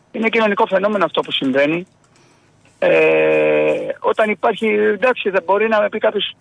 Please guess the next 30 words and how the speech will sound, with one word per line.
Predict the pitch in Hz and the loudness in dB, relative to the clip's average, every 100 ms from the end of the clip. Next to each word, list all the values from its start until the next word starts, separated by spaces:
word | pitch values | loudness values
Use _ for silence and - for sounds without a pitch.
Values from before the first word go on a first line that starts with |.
| - | -2
"παλαβό", | 180 170 151 196 | 2 2 2 2
να | 185 | 2
με | 160 | -2
πει | 156 | -2
και | 185 | -2
"βλάκα", | 147 165 180 165 | 0 2 2 2
δεν | 170 | 0
με | 175 | 0
ενδιαφέρει. | 160 135 - 156 165 - _ _ _ _ _ _ - | 0 0 0 0 0 -6 _ _ _ _ _ _ -2
Όταν | - - 220 | 0 0 0
υπάρχει | - 233 196 | 0 0 -2
πείνα, | - 220 196 | -2 0 0
φτώχεια | 165 214 202 180 | 0 -2 0 0
και | 160 | -2
ιστορίες | 143 165 170 202 | 0 0 2 0
και | - | -2
τα | 165 156 | -2 -2
λοιπά | 147 190 185 | 0 0 0
και | 160 | -2
αυτό, | 147 202 202 156 151 | 0 0 2 2 0
ε, | 147 151 151 | -2 -2 -2
μεγαλώνει, | 160 156 156 160 180 170 185 190 _ _ _ _ _ _ _ _ | 0 0 2 2 0 0 -2 -4 _ _ _ _ _ _ _ _
θα | 196 | 0
υπάρχουν | 180 - 226 226 | 2 2 -2 0
τέτοια | 233 233 220 | -2 0 -2
φαινόμενα. | 208 214 220 147 113 - _ _ _ _ _ _ _ _ _ _ _ _ _ _ _ | -2 -2 -2 -4 -8 -18 _ _ _ _ _ _ _ _ _ _ _ _ _ _ _
Το | - 175 | -2 2
πράγμα | - 196 196 196 | 4 2 2 0
εκεί | 185 254 | -2 -2
πάει. | 233 165 135 | 0 0 -2